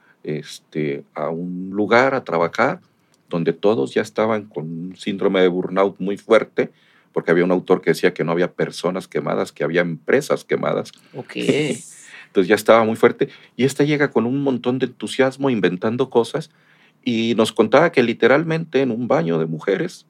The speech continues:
Speaker 1: se acercaron cuatro o cinco de sus compañeras y ahí la acorralaron.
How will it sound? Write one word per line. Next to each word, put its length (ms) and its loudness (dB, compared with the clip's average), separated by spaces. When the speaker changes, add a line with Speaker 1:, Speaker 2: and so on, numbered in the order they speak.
Speaker 1:
se 180 -2
acercaron 520 0
cuatro 300 0
o 20 0
cinco 380 -4
de 80 -6
sus 160 -12
compañeras 600 0
y 120 2
ahí 180 6
la 120 2
acorralaron. 720 0